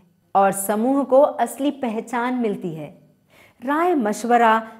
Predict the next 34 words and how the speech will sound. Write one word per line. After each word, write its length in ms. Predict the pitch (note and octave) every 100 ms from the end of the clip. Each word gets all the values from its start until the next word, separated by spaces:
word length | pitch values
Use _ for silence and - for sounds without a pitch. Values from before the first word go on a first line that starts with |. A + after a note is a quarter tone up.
| -
सोच 400 | - C4+ C#4+ C#4
विचार, 640 | F#3+ F#3 G#3+ A3 A3+ - - _
चर्चा, 640 | - A3+ A3+ B3 A#3+ - -
यही 280 | A3+ C#4+ E4
समूह 340 | E4+ A#3 A#3 B3+
की 140 | A3
जान 320 | D3+ F3 F#3+
है 260 | F#3 D#3+ C#3+ - _ _ _ -
और 220 | F3 F#3
इसी 260 | G#3 G3 C4
से 420 | C4 D4 D#4 - -
समूह 300 | A3 G3+ A#3+
की 160 | B3 C#4
पहचान 540 | - D#3+ - F3 E3+
है। 300 | D#3 D3 - -
ये 120 | D#4+
मेरा 220 | E4+ E4+
दसवां 400 | A3+ C#4+ D4 E4+
और 200 | E4 B3+
आखिरी 340 | B3+ C4 C4+ B3
सवाल, 340 | F3+ D3+ D3 - _ -
आप 260 | E4+ F#4 -
अपने 240 | - D4
समूह 320 | D4+ A#3+ C4 D4
में 120 | C4+
होने 280 | A3+ A#3 A#3+
वाले 300 | G3+ G#3+ B3
हर 300 | G3+ C4 C4
राय 240 | F#3+ F3+
मशवरे 400 | F3+ F3+ E3 D#3
को, 240 | D#3 E3 F3 - -
हर 160 | D#4
चर्चे 460 | D4+ G#3+ G3+ A#3 C4
को, 260 | C4 A#3+